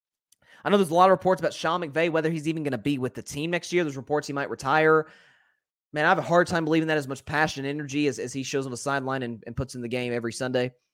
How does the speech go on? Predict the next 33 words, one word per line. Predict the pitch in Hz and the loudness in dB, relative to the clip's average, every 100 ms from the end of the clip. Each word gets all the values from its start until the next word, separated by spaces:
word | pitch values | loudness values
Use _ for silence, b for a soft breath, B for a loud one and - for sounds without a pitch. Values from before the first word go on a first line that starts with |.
| _ | _
but | 104 104 113 | -4 -2 -2
we'll | |
see. | 110 95 82 - _ _ _ _ _ _ _ _ _ - | -6 -6 -10 -12 _ _ _ _ _ _ _ _ _ -8
<laughs> | 143 175 - | -2 -2 0
Patrick | 139 143 135 | 0 0 0
Brown | 127 147 139 | 0 0 0
says, | 151 143 - B - | -2 -2 -6 B 2
"Denver | 185 220 208 | 4 6 8
let | 202 196 | 8 8
Russ | 180 180 | 4 2
cook, | - 196 208 208 - b b b | 0 6 6 4 -14 b b b
and | 135 | -2
he | |
burned | 143 160 170 | 4 4 4
the | |
entire | 165 156 160 156 | 0 2 4 4
Christmas | 156 143 151 - | 0 -4 -10 -6
dinner." | 117 90 87 _ _ _ _ _ _ _ _ _ _ | -6 -6 -14 _ _ _ _ _ _ _ _ _ _
Uh, | 107 - | -12 -8
he, | 143 143 | -6 -2
he, | 143 | -2
he | 135 143 | 2 2
burned | 127 170 185 | 6 6 8
the | 175 | 4
dinner. | 165 180 180 175 175 165 _ _ _ _ _ | 6 8 8 6 4 0 _ _ _ _ _
He, | - 147 151 | -4 -2 0
he, | 151 143 | 0 0
he, | 143 | -2
he | 139 | -2
didn't | 135 160 151 | -2 -2 -2
have | 147 165 | 0 2
enough | 160 160 - | 2 -2 -2
plates. | 156 170 160 - - - | 2 2 0 -10 -14 -16